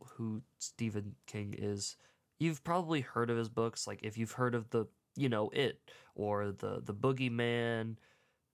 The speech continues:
you know, stuff like that. If you've read some of those books, or y-, or you've even seen some of those movies,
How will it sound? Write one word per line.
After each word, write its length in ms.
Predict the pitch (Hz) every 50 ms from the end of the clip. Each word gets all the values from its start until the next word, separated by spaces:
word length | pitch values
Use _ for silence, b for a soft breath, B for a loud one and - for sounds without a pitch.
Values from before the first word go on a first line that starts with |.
| _ _ _ _ _ _ -
you 120 | 160 160
know, 200 | 139 120 104 104
stuff 280 | - - - 170 147 -
like 160 | 143 123 -
that. 280 | - 98 - - - -
If 140 | 139 113 -
you've 240 | 147 151 135 - 156
read 260 | 160 165 165 156 131
some 180 | - 143 143
of 60 | 135 110
those 400 | 120 117 117 120 117 - - - -
books, 640 | 117 107 - - 113 107 117 117 - - - - - -
or 220 | 127 117 107 107 107
y-, 160 | 107 - - -
or 220 | - 107 107 107
you've 260 | 101 98 107 113 107 113
even 260 | 117 110 110 107 104
seen 300 | - - 117 113 110 107
some 140 | - 107 104
of 80 | 104
those 140 | 101 101 117
movies, 320 | 131 139 131 131 127 120